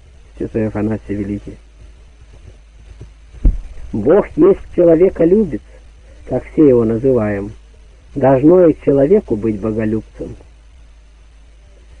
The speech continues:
Как нам не любить Господа? Им живем, им дышим, им движемся мы. Неудивительно ли, не противно ли даже простому смыслу обращения нашего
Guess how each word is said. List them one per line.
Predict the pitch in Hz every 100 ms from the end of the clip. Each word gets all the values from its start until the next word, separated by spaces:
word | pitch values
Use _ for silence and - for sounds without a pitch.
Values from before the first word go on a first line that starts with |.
| -
Как | - 226 -
нам | 131 127
не | 123
любить | 123 123 117 123
Господа? | 120 113 - 113
Им | 117 - 196 226 170
живем, | 156 127 127 170 165 151
им | 180 196 156
дышим, | 139 165 170 - 156
им | 175 185
движемся | 151 131 156 165 160 - 156
мы. | 147 147 - - _ - - -
Неудивительно | 185 220 247 233 262 302 - 156 131
ли, | 123 127
не | 196
противно | - 220 220 320 302
ли | 285 262
даже | 262 247
простому | 233 247 226 - 262 240 -
смыслу | 233 247 208 208 185
обращения | 190 185 202 - - 247 254 220 196
нашего | 190 - 185